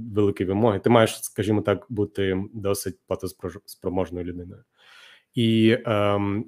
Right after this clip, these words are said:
в тебе йдуть купа бенефітів. Е, тобто такі, як там кешбеки, там, е, бонус-поінти,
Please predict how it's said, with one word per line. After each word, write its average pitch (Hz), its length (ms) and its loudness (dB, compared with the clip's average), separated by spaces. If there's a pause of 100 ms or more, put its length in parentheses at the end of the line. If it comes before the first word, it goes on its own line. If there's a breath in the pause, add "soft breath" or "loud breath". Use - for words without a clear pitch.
в - 120 -16
тебе 127 320 8
йдуть 104 320 0
купа 101 320 -2
бенефітів. 87 720 -6 (460 soft breath)
Е, 95 200 0
тобто - 260 0
такі, - 220 4
як 98 180 4
там 92 160 -2
кешбеки, 127 1120 6
там, 90 540 -2 (120)
е, 90 240 -4 (160)
бонус-поінти, 120 1400 6